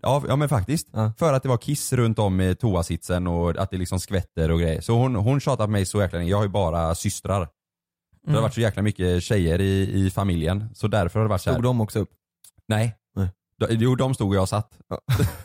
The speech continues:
Speaker 2: Jag kissar
Speaker 1: Men
Speaker 2: ju hela
Speaker 1: men då,
Speaker 2: badrummet.
Speaker 1: hon var på mig alltså, så varje gång, hon, om hon gick in efter, så hon såg direkt om jag hade stått upp och kissat.
Speaker 2: Mhm.
Speaker 1: Och sa
Speaker 3: Ja.
Speaker 1: till mig, hon sa till mig varje gång, du måste sitta ner, det är ofräscht.
Speaker 2: Mm.
Speaker 1: Och sen dess har jag suttit ner.
Speaker 2: Ska, ja, mm.
Speaker 3: Vi, vi,
Speaker 1: Vad
Speaker 3: vi
Speaker 1: heter det?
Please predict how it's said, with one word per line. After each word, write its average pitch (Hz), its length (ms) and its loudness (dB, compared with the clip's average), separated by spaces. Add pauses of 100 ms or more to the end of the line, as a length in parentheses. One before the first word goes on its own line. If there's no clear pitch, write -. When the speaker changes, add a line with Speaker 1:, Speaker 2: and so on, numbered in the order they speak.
(580)
Speaker 2:
Jag 135 140 2
kissar 170 380 0
Speaker 1:
Men - 20 0
Speaker 2:
ju 151 60 4 (100)
hela 131 220 -2
Speaker 1:
men 180 240 -4
då, - 120 -2
Speaker 2:
badrummet. 139 560 0
Speaker 1:
hon 143 100 4
var 139 80 2
på 185 160 2
mig 143 140 0
alltså, 120 200 0
så 113 140 -2
varje 156 340 2
gång, 135 260 2 (120)
hon, 123 180 2 (140)
om 147 120 2
hon 156 100 4
gick 147 120 -2
in 127 100 -2
efter, 107 340 0
så 107 140 -6
hon 120 180 2
såg 143 260 -2
direkt 160 260 -2
om 139 120 2
jag 120 80 2
hade 104 160 2
stått - 200 -2
upp 87 80 -2
och - 80 -4
kissat. 110 380 -2
Speaker 2:
Mhm. 98 180 -4
Speaker 1:
Och 123 100 0
sa 135 160 2
Speaker 3:
Ja. 156 100 2
Speaker 1:
till - 80 2
mig, 104 160 2
hon 127 100 0
sa 147 80 -2
till 151 120 0
mig 131 120 2
varje 117 240 2
gång, 110 200 2
du 123 120 2
måste 135 380 0
sitta - 300 -2
ner, 95 140 2
det 92 80 0
är 101 160 2
ofräscht. 113 460 -2 (120)
Speaker 2:
Mm. 98 220 0
Speaker 1:
Och 110 80 0
sen 127 100 0
dess 98 200 0
har 139 100 2
jag 92 320 2
suttit 95 240 -2
ner. 120 160 -4 (500)
Speaker 2:
Ska, - 100 -10 (580)
ja, 98 240 0
mm. 117 240 2 (220)
Speaker 3:
Vi, 175 80 0
vi, 214 140 0
Speaker 1:
Vad 127 80 2
Speaker 3:
vi 104 40 2
Speaker 1:
heter 101 140 0
det? 110 160 0